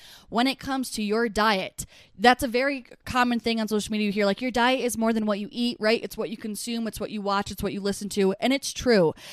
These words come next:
It's the same thing as wh-, someone who's being mindful of what you're eating to fuel your body. It's the same thing as what you're being mindful of consuming on social media. And again,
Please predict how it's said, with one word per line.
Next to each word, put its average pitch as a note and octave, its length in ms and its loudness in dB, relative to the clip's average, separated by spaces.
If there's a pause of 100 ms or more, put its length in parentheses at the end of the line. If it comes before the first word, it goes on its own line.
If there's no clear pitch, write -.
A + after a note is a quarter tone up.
(180)
It's B3 140 4
the C4+ 100 4
same C#4 320 2
thing E4 160 2
as D4+ 120 2
wh-, A#3+ 260 -6
someone B3 320 2
who's A3+ 160 2
being A3+ 260 2
mindful G#3+ 420 0
of F#3+ 120 0
what G#3 180 4
you're G#3+ 140 -2
eating G#3 260 -2
to G#3 120 -4
fuel G#3+ 220 -2
your G3+ 140 0
body. G3 420 2 (220)
It's - 160 0
the A3+ 80 -2
same B3+ 340 2
thing D4 220 -2
as A3 100 -2
what G#3+ 160 0
you're B3 120 -4
being A#3+ 280 -2
mindful G#3 400 -4
of G3 140 -4
consuming G#3+ 560 -6
on G3+ 80 -6
social F#3+ 340 -8
media. B3 420 0 (280)
And B3 140 4
again, B3+ 320 4